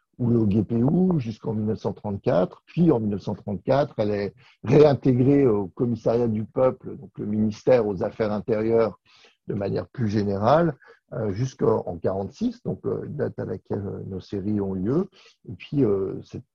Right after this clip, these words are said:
police politique devient le, le ministère de la Sécurité d'État, euh, en mille neuf cent quarante-six, euh,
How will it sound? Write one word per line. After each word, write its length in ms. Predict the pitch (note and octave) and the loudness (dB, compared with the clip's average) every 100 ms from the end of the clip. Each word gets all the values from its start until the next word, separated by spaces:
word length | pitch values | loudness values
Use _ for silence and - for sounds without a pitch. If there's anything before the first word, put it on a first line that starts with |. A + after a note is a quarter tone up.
| _ | _
police 280 | - F#2+ F2 | -8 -8 -8
politique 500 | - F#2 E2+ - C3+ | -10 -10 -8 -2 0
devient 320 | A2+ F2 A2 G#2+ | 2 0 0 0
le, 400 | G2 - - - _ | -2 -4 -8 -14 _
le 120 | - F#2 | -8 -2
ministère 480 | F#2+ F2 - A#2 | -2 -2 2 2
de 60 | G2+ | 2
la 60 | F#2 | -2
Sécurité 520 | G#2 - G2+ F#2+ G#2 | -4 -2 0 2 2
d'État, 480 | F#2+ - - A2 A2 - _ _ _ - | 0 0 -2 -2 -2 -14 _ _ _ -12
euh, 320 | F#2+ F#2 F2+ | -6 -6 -6
en 160 | F2+ F#2 | -8 -6
mille 100 | F#2+ | -4
neuf 120 | F#2 | -4
cent 120 | - | -6
quarante-six, 920 | F#2 F#2 F2 F2+ - F#3+ D#3 - - - _ _ - | -4 -4 -6 -10 -6 -4 -4 -8 -20 -20 _ _ -10
euh, 220 | G#2 - | -8 -8